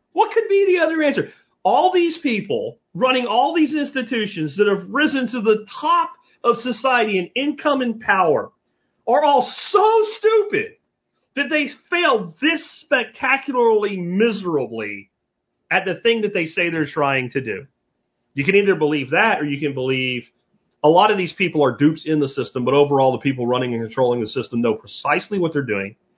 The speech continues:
They designed a system to do precisely what it does, and they, they hate independent thought. What did they say during the scamdemic, right? Do not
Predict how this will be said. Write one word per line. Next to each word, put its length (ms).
They 120
designed 400
a 40
system 420
to 0
do 160
precisely 720
what 140
it 120
does, 420
and 180
they, 300
they 280
hate 480
independent 640
thought. 340
What 120
did 120
they 100
say 220
during 180
the 60
scamdemic, 640
right? 360
Do 300
not 540